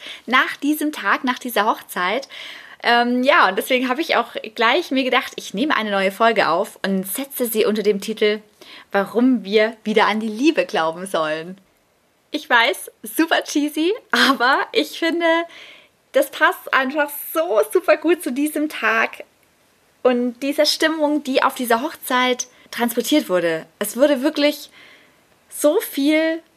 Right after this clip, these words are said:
über Liebe geredet und ein Mann hat daran eigentlich den größten Part. Und es ist nicht Prince Harry, es ist nicht Prince Charles und auch nicht Prince William. Nein, es ist der Bischof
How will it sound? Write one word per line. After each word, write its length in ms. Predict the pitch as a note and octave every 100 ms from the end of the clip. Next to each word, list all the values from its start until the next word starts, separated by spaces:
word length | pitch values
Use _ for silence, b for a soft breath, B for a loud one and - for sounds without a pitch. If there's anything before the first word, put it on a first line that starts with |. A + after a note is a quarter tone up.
| -
über 180 | A#3+ A3
Liebe 340 | A3 F#4 F4+
geredet 800 | A#3+ A3+ C4+ G#3+ F3 A3+ C#4 - _ _
und 180 | A3+ A3+
ein 320 | - A#3+ E4 D4
Mann 440 | C4+ A#3+ A#3+ C4+ B B -
hat 140 | A3+ A#3 _
daran 600 | G3 A3 A#3+ B3 B3 B3 _ _ _ -
eigentlich 360 | G3+ A#3 A#3+
den 300 | - G#3 G3
größten 840 | G3 F#3 G#3 C#4 F4 - - C#4 C#4
Part. 580 | - A#3+ F3+ G3 - - _
Und 80 | A3+
es 160 | A#3
ist 160 | - -
nicht 260 | D4 G#4+ -
Prince 340 | G4 E4 D#4
Harry, 280 | A3+ A3 A#3+
es 100 | B3+
ist 160 | -
nicht 220 | B3+ F4 -
Prince 240 | F#4+ -
Charles 320 | - B3+ B3
und 80 | A3+
auch 120 | -
nicht 200 | G3+ -
Prince 280 | - B3 A3+
William. 360 | C4 A#3+ F#3+ A#3+ B B
Nein, 460 | - A#3+ C4+ B3 A#3+
es 200 | - A3+
ist 420 | - D#4+ - -
der 80 | A#3+
Bischof 760 | A#3 C4 E4 - B3+ C4 -